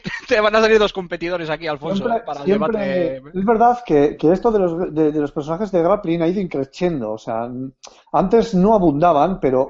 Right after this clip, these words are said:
Speaker 2: pero la tendencia es que, a que abunden. Y me acuerdo los tiempos de, de los Tekken, cuando te elegías a King, que era un personaje grappling,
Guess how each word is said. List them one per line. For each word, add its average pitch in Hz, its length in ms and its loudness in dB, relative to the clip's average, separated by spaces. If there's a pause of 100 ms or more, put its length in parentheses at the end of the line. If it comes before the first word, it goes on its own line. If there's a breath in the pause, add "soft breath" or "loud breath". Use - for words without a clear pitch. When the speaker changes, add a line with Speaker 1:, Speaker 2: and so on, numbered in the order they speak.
Speaker 2:
pero 127 480 -2
la 131 140 -2
tendencia 196 440 -4
es 220 160 -4
que, 151 220 -4
a 135 120 -2
que 139 100 -6
abunden. 123 500 -4 (560)
Y 160 300 2
me 147 100 2
acuerdo 170 340 2
los 254 200 0
tiempos 196 460 2
de, 139 440 4
de 135 180 -2
los 123 240 -8
Tekken, 185 420 -2
cuando 127 240 -8
te 131 80 -8
elegías 180 380 -6
a 143 80 -4
King, 160 320 -2 (400)
que 156 120 0
era 151 100 6
un 147 80 0
personaje 160 380 0
grappling, 151 500 0